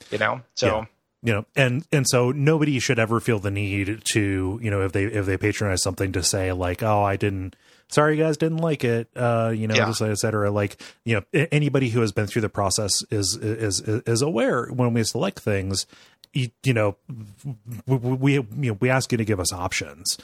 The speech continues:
Speaker 2: Uh, we would not necessarily agree to, I think, something that would be genuinely miserable.
Speaker 1: Yeah.
Speaker 2: Yeah.
Speaker 1: Yeah. We, we, we talked about, we've been transparent about that process. We asked for weighted choices of three,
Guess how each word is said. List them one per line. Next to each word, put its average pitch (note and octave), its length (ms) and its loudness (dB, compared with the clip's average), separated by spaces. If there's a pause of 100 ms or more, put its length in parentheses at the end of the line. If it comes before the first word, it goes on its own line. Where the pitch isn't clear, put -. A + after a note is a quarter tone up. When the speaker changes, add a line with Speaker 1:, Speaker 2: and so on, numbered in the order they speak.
(300)
Speaker 2:
Uh, G2 340 2
we A2+ 140 2
would G#2 300 0
not G2+ 280 2
necessarily F#2+ 1040 -2
agree C3+ 520 0
to, G2+ 380 0
I F#2 120 0
think, G2 420 -4
something G#2 380 0
that F#2 160 -2
would F#2+ 160 -2
be F#2 400 -2
genuinely F2+ 640 -2
miserable. - 840 -8 (600)
Speaker 1:
Yeah. C#3 220 0 (220)
Speaker 2:
Yeah. - 260 -16 (220)
Speaker 1:
Yeah. - 240 -10 (240)
We, D3+ 100 0
we, D#3+ 300 0
we D#3+ 100 -2
talked F#3 240 -2
about, F3+ 100 0
we've D#3 100 -4
been F3 120 -2
transparent D#3 400 -2
about C3 120 -2
that A2+ 160 -8
process. C3+ 380 -4
We C3 140 -4
asked C3 160 -2
for B2+ 120 -10
weighted B2 280 -10
choices A#2 360 -10
of G#2 100 -10
three, D#3 300 -2